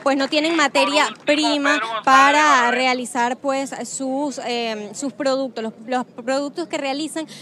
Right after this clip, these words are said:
no tienen la materia prima que tiene que ver con, eh, pues, eh, la industria de, eh, nacional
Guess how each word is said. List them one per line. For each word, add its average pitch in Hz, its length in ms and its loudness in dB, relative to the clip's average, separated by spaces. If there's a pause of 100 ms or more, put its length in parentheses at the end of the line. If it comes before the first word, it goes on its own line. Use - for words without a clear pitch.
no 262 120 -6
tienen 294 200 0
la 294 60 -2
materia 269 320 -2
prima 285 300 -6
que 269 100 -6
tiene 247 280 -6
que 269 100 -6
ver 240 200 -4 (280)
con, 277 300 -2 (120)
eh, 233 600 -2
pues, 226 500 -4
eh, 233 280 -6
la 226 180 -4
industria 277 720 -2
de, 262 380 -4
eh, 247 40 -6
nacional 240 680 -6